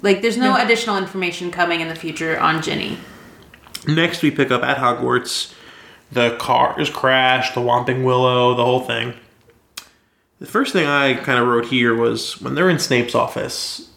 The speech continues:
Speaker 2: and Dumbledore walks in. When Snape points at them and says, "These two broke the statue," he looks so childish when he's doing it.
Speaker 1: <laughs>
Speaker 2: Like, it looks like when two kids are in trouble and the parents are like, "Tell me what happened." And you're like,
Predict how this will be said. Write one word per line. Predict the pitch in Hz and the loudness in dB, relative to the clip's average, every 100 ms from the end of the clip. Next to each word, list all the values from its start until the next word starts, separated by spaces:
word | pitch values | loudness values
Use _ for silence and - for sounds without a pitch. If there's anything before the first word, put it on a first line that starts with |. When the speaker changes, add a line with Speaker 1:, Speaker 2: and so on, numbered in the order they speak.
| - | -6
Speaker 2:
and | 131 123 123 | -4 -2 0
Dumbledore | 127 127 120 120 117 | 0 2 2 4 4
walks | 120 113 - | 2 0 -4
in. | - - - - - - - | -8 -10 -14 -18 -20 -20 -2
When | 123 | -2
Snape | - 180 240 262 - - | 2 2 2 2 -4 -2
points | 139 135 185 | 0 2 2
at | 180 | 2
them | 180 190 190 | 4 2 0
and | 127 | -4
says, | 117 117 | -6 -10
"These | - 202 175 - | -8 -4 -2 -4
two | - 131 117 104 101 - - _ _ - _ _ _ _ _ _ _ - | -4 0 0 -2 -6 -16 -20 _ _ -20 _ _ _ _ _ _ _ -8
broke | - 247 165 - | 0 0 0 -6
the | - 123 | -8 -6
statue," | - 160 - 135 - - - | -2 -2 0 -2 -4 -16 -6
he | 226 | -4
looks | 240 269 - | -4 -4 -4
so | - 202 | -4 -4
childish | 214 - 151 151 135 123 107 - 127 | -2 -2 0 -2 0 0 0 -2 -2
when | 123 | 0
he's | 120 | 0
doing | 123 139 131 117 | 2 2 2 2
it. | - - | -2 -6
Speaker 1:
<laughs> | - - | -12 -2
Speaker 2:
Like, | 233 254 | 0 2
it | |
looks | 240 240 294 - - | 0 2 0 -2 -2
like | 196 175 175 | 2 2 2
when | 175 151 | 0 0
two | - 208 202 196 185 | -2 0 0 -2 -4
kids | - 185 175 | -2 -2 0
are | 147 | 0
in | 123 | 0
trouble | - 123 120 117 | 0 0 0 -2
and | 120 | -6
the | 120 | -6
parents | 135 139 131 | -6 -6 -8
are | |
like, | - | -8
"Tell | 170 170 | -2 -2
me | 151 | 0
what | 127 | -2
happened." | 117 107 - - | -2 -4 -8 -8
And | |
you're | 135 | -2
like, | 131 | -2